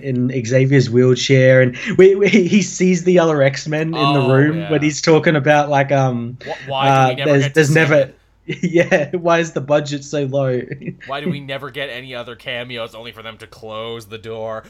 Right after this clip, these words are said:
Speaker 2: Also, that,
Speaker 1: <laughs>
Speaker 2: those X-Men are a mix of, like, the old and new X-Men, too. They just superimposed a bunch
Speaker 1: Yeah.
Speaker 2: of pictures.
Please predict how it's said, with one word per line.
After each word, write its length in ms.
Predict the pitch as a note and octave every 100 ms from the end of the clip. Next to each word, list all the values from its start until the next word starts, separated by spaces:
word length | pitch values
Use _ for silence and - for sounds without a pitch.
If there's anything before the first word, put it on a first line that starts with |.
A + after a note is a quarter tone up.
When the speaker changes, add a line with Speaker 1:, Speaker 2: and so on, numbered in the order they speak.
| _ -
Speaker 2:
Also, 400 | D#3+ D#3+ E3 C#3
that, 240 | C3 C#3+ C3+
Speaker 1:
<laughs> 40 |
Speaker 2:
those 220 | C#3+ E3+ D3
X-Men 420 | D#3 - F3 D3+
are 100 | C#3+
a 60 | C#3
mix 340 | C3 C#3 -
of, 100 | C#3
like, 220 | B2+ B2 -
the 100 | C3+
old 320 | A2+ B2 B2
and 160 | B2 A2
new 160 | B2
X-Men, 560 | A#2+ A#2+ - - C3 C3
too. 260 | C3 A#2+ B2+
They 120 | A2+
just 240 | A2+ -
superimposed 760 | - A#2 B2 A2+ - A#2+ A#2+ A#2
a 40 |
bunch 100 | D3
Speaker 1:
Yeah. 140 | D3+ C#3
Speaker 2:
of 60 |
pictures. 600 | - A2 - B2 C3 B2+